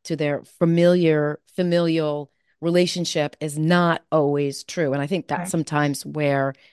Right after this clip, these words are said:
Speaker 1: companies also downgrade or don't realize how important it is to talk about when an employee dies, because we don't know, companies don't know that relationship that employee had to
Speaker 2: That's
Speaker 1: these
Speaker 2: right.
Speaker 1: people.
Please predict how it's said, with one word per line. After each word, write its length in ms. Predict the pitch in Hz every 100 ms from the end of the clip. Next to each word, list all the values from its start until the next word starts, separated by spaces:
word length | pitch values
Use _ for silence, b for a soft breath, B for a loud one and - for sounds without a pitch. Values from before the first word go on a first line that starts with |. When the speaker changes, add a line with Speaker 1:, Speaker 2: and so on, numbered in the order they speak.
| b b -
Speaker 1:
companies 460 | 175 160 151 143
also 600 | - 170 - 147 135 127 - _ _ _ 131 165 151 135
downgrade 1000 | 165 151 165 151 147 143 139 135 135 - b b b
or 100 | 170
don't 240 | 165 156
realize 680 | 160 156 156 143 139 135 - - -
how 160 | 151 131
important 460 | 147 165 139 151
it 120 | 143
is 160 | 135 127
to 80 | 127
talk 300 | - 190 190
about 400 | 143 139 135 -
when 140 | 139
an 100 | 131
employee 360 | 127 - 135 127
dies, 260 | 127 123 -
because 200 | 143 135
we 140 | 180
don't 220 | 180 156
know, 500 | 147 147 147 131 135 b b b
companies 300 | 220 233 190 156
don't 240 | 170 143
know 160 | 160 151
that 200 | 143 -
relationship 500 | 139 139 - 143 131
that 140 | 123
employee 320 | 127 - 123
had 500 | 120 - - 135 120
to 80 | - -
Speaker 2:
That's 120 | 131
Speaker 1:
these 160 | 113 107
Speaker 2:
right. 80 | -
Speaker 1:
people. 400 | 101 - 71